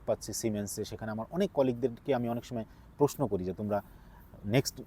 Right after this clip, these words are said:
just গত সপ্তাহে, গত এই, এই যে মানডে, এই সপ্তাহের মানডেতে আমি আমার খুব গুরুত্বপূর্ণ একজন কলিগ এস্তারকে প্রশ্ন করেছিলাম যে, "তুমি কি দেখো যে সামনের ভবিষ্যতে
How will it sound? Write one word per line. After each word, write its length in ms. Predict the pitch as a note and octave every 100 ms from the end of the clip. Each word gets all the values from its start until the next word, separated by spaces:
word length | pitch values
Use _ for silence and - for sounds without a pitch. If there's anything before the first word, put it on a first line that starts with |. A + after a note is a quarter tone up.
| D3+
just 200 | E3+ C#3+
গত 180 | C3+
সপ্তাহে, 340 | D#3+ E3 - B2
গত 360 | A#2 B2+ A#2+ A2
এই, 120 | A#2
এই 220 | A2+ A#2
যে 220 | A2+ A2+ -
মানডে, 340 | A2 B2 B2
এই 80 | G#2+
সপ্তাহের 360 | - C3 C3+ A#2+
মানডেতে 420 | A#2 A#2+ B2 A#2+
আমি 160 | G#2+ G#2
আমার 260 | G2+ G2 - - - - -
খুব 120 | - A#2+
গুরুত্বপূর্ণ 460 | A#2+ B2+ A#2+ B2
একজন 240 | A2+ G2 G2
কলিগ 300 | F#2+ F2+ F2 - - - - -
এস্তারকে 500 | A#2+ - A2+ A2 G2+ - -
প্রশ্ন 240 | A2 -
করেছিলাম 440 | G2 F#2 - E2+ E2
যে, 200 | E2 D#2 - - - -
"তুমি 160 | A#2+ A#2
কি 220 | - B2
দেখো 280 | G2 F2 F2
যে 100 | F2
সামনের 340 | - A2 A2+
ভবিষ্যতে 400 | F#2+ G#2 - A2+